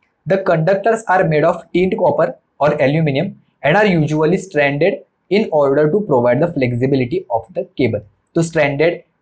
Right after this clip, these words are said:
wire हम लोगों ने देखा था, similarly stranded cables होता है। तो stranded मतलब different, different thin, अ, जो कंडक्टर्स है वो हम लोग यूज़ करेंगे और एक as a complete single conductor की तरह उसे हम लोग treat करने की कोशिश करेंगे। तो इससे क्या होता है, तो flexibility बहुत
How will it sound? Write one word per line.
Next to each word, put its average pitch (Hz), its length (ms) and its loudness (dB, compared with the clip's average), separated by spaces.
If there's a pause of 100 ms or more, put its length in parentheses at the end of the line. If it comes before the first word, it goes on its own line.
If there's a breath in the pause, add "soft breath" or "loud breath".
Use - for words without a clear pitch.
wire 139 240 2
हम 160 120 2
लोगों 160 180 2
ने 165 60 2
देखा 151 240 2
था, 202 200 -6
similarly 147 340 2
stranded 143 440 0
cables 143 340 0
होता 151 180 -4
है। 165 100 -6
तो 151 120 -14
stranded 139 320 -2
मतलब 151 320 -4
different, 151 300 -2
different 165 320 -2
thin, 170 320 -2 (380 loud breath)
अ, 131 60 2
जो 143 140 0
कंडक्टर्स 139 540 -2
है 160 60 2
वो 143 100 0
हम 139 120 -6
लोग 147 240 -2
यूज़ 175 200 0
करेंगे 156 420 -4
और 143 200 2
एक 143 180 -2
as 127 80 -4
a 151 40 -4 (120)
complete 156 360 -6
single 147 260 0
conductor 131 400 -4
की 139 60 -6
तरह 131 160 0
उसे 131 200 -4
हम 127 140 -2
लोग 196 80 -10 (200)
treat 156 180 0
करने 123 260 -2
की 175 80 -4
कोशिश 151 340 -2
करेंगे। 113 300 -4 (360)
तो 165 60 0
इससे 160 200 -2
क्या 202 160 0
होता 196 220 2
है, 254 160 0
तो - 120 -2
flexibility 156 760 0
बहुत 147 380 -2